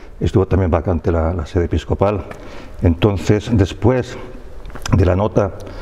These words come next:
personal que hizo el exvicario, pues consideramos necesario, pues, to-, tomar la iniciativa y plantear, eh, una moción que se debatirá en el próximo pleno.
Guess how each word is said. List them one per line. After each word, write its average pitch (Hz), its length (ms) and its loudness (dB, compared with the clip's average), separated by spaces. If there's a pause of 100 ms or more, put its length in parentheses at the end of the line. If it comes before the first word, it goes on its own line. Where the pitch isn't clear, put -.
(240)
personal 92 340 4
que 98 100 4
hizo 90 220 4
el 87 80 4
exvicario, 104 640 2 (460)
pues - 180 0
consideramos 87 340 2
necesario, 92 520 2
pues, - 260 -8
to-, 90 140 -4 (180)
tomar 92 200 2
la 92 100 2
iniciativa 104 560 2 (580)
y 107 120 4
plantear, 107 720 2
eh, 95 220 2 (140)
una 110 160 4
moción 135 480 0 (440)
que - 80 4
se 95 120 2
debatirá 90 320 2
en 90 80 0
el 87 40 -4
próximo 90 300 -2
pleno. 107 240 4